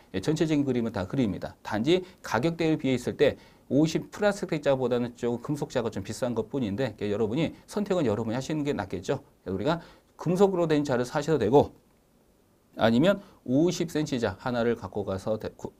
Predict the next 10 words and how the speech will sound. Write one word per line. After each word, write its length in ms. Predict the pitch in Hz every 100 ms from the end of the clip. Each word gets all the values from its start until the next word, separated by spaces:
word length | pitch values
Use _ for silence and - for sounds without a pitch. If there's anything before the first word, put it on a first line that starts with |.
| _ -
갖고 240 | - 131
가셔가지고 680 | 165 175 151 117 95 80 82
작업을 400 | - 87 104 123
하시면 220 | 117 92
되는데 360 | 151 117 151 - - - _
요 140 | 147 180
자의 360 | - 139 170
목적 520 | 156 147 - - 156 127
용도는 380 | 123 135 139
뭐냐면은 580 | 117 110 104 98 135 143